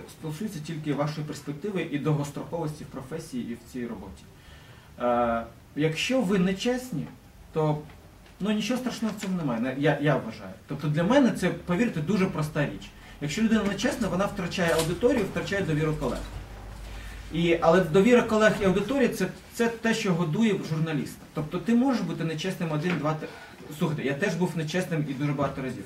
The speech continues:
Коли я щось писав, я розумів, що я десь там маніпулюю, десь там. Але я розумію, там, що, ну, є межа, так?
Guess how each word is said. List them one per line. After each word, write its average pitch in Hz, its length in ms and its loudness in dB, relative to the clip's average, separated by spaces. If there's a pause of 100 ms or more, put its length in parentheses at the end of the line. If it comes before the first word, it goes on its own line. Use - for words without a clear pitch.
Коли 131 160 0
я 139 80 0
щось 151 200 -4
писав, 160 440 0
я 151 100 2
розумів, 151 300 0
що - 100 -8
я 147 140 2 (340)
десь 156 300 2
там 135 320 2
маніпулюю, 160 580 2
десь 160 200 0
там. 151 160 -4 (320)
Але 147 160 4
я 214 100 6
розумію, 220 400 4
там, 175 260 0
що, 170 360 2 (380)
ну, 160 200 2
є 170 160 6
межа, 147 340 0 (140)
так? 143 180 -6